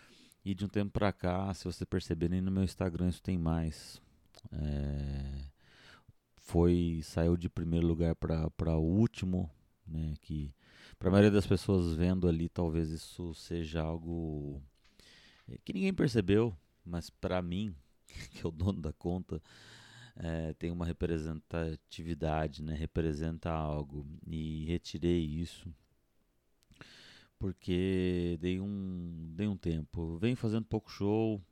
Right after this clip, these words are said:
né, infelizmente, é, isso não é uma,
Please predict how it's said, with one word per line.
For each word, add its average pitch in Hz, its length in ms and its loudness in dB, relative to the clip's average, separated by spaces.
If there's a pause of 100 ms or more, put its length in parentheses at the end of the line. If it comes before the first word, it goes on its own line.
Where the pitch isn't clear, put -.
né, 78 840 -4 (960)
infelizmente, 95 1300 0 (340)
é, 78 480 -8 (800)
isso 107 280 -8
não 123 200 -2
é 127 220 2
uma, 95 680 -4